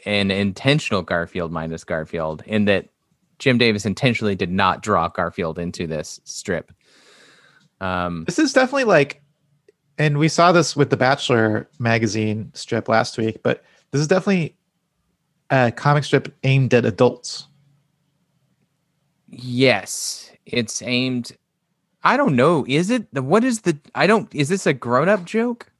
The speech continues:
Speaker 1: I don't, I don't understand what the joke is. The joke is that Lyman has better shoes than John and he's sad about it? And it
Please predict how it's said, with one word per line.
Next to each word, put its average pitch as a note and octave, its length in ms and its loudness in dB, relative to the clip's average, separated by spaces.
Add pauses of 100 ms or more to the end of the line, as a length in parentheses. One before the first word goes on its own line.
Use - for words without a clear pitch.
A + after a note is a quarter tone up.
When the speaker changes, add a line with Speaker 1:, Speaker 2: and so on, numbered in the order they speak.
(140)
Speaker 1:
I E3+ 60 6
don't, G#3+ 220 4
I D3+ 80 2
don't D#3+ 400 2
understand C#3 640 0
what A2+ 180 2
the A2 80 -2
joke G2 360 -2
is. - 320 -16 (160)
The C#3 100 0
joke D#3+ 340 2
is E3+ 420 2 (1700)
that D3 220 0 (300)
Lyman D3 380 2
has D3 220 0
better C#3 340 2
shoes C#3+ 440 -4
than B2 160 -2
John A#2+ 300 2
and C3+ 120 -2
he's G2+ 160 -4
sad A2+ 320 0
about A#3 320 0
it? C#4 180 -4 (640)
And C3+ 140 -2
it - 140 -6